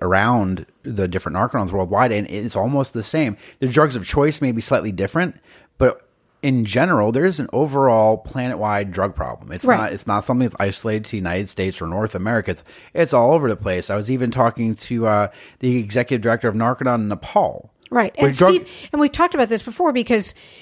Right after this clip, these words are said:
Speaker 2: Steve, one time when he was boosting the podcast
Speaker 1: Right.
Speaker 2: on Facebook, he was looking at, you know, what country has a large drug problem. And we've talked about this on the podcast
Speaker 1: Mm-hmm.
Speaker 2: 'cause we've interviewed a couple of people from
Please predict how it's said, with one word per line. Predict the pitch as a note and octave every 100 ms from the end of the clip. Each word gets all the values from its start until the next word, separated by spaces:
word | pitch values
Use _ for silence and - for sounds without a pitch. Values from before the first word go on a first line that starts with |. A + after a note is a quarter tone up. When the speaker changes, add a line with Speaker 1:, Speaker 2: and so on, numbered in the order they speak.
| -
Speaker 2:
Steve, | - - C4+ D4 B3+ A#3
one | - G#3 A3
time | A3+ A3+ G#3+
when | G3
he |
was | F#3+ F#3
boosting | F3 G#3+ - G#3+ A#3+
the | D#4+
podcast | B3 F3+ D#3+ F#3 D#3+ F#3 G3+
Speaker 1:
Right. | F3+
Speaker 2:
on | F3+ G#3+
Facebook, | - A#3+ B3 - E3+ E3+
he | -
was | F3 F3
looking | G3 G3+ F#3+
at, | F3+ E3+ -
you | G3
know, | F#3
what | G3+ -
country | - - D4 - G3 E3 E3 A3
has | G#3 F3+
a |
large | F#3 F3+ F3+ F3
drug | A3 A#3 A3
problem. | F#3+ D#3+ E3
And | F3
we've | F3+ -
talked | C#4+ C#4+
about | G#3 -
this | F#3+ F#3+
on |
the | E3
podcast | G3 D4+ D4+ F#3+ E3 F3 B2+
Speaker 1:
Mm-hmm. | G#2 G2+ C3+
Speaker 2:
'cause | D#3 G#3+
we've | G#3 F#3+
interviewed | - D4 A#3 F#3+ E3+ E3 F3+ - - - G3+
a |
couple | G3 G3+ G#3+
of | F#3+
people | G3+ F3+ F#3+ F3 E3+ E3+
from | - G3+ E3+ E3 E3+ -